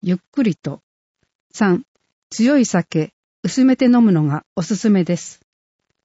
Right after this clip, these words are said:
四、作ろうよ、週に二回は休肝日。肝は肝臓の肝です。五、やめようよ、きりなく長い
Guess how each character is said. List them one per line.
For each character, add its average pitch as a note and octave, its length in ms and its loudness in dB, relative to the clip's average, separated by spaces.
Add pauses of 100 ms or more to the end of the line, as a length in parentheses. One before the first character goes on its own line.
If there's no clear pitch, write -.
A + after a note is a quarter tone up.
(280)
四、 G#3+ 220 0 (340)
作 - 260 -2
ろ C#4 180 2
う E3+ 80 0
よ、 D3 200 -4 (280)
週 C#4 280 0
に F#3+ 120 4
二 E3 180 -4
回 F#3+ 280 0
は E3 200 -2 (160)
休 B3 220 0
肝 G3+ 300 0
日。 C#3+ 240 -8 (960)
肝 A3+ 280 0
は D#3 180 -4 (180)
肝 A#3+ 240 2
臓 A3+ 220 2
の G#3+ 120 2
肝 E3+ 280 0
で C#3+ 100 -8
す。 - 280 -18 (760)
五、 G3+ 220 0 (360)
や F#3+ 160 2
め A#3+ 140 4
よ C4+ 140 4
う E3+ 80 2
よ、 D3 240 -2 (440)
き - 140 -2
り C4+ 140 4
な C#4+ 120 2
く G3+ 120 0
長 F3+ 300 2
い D#3 200 -2